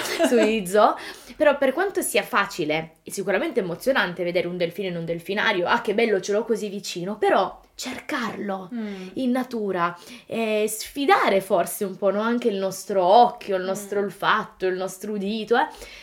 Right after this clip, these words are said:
Speaker 1: E poi veramente ti ripaga da quello che la natura ci dà.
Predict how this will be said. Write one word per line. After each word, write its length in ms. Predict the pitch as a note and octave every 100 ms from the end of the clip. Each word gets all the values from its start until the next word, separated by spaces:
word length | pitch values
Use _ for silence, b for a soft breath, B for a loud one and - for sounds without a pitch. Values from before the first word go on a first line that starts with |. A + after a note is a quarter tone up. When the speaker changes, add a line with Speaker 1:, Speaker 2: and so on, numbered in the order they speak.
| B -
Speaker 1:
E 120 | A3+
poi 280 | D4+ C#4 - _
veramente 640 | G3+ A3+ B3+ C4+ A3+ -
ti 140 | - A3+
ripaga 500 | A#3+ A3+ E3+ F3+ G3+
da 120 | F3
quello 200 | F3+ F3+
che 140 | F3
la 80 | F3+
natura 520 | F3+ F3 E3+ E3+ E3+ - _
ci 200 | - F3+
dà. 160 | E3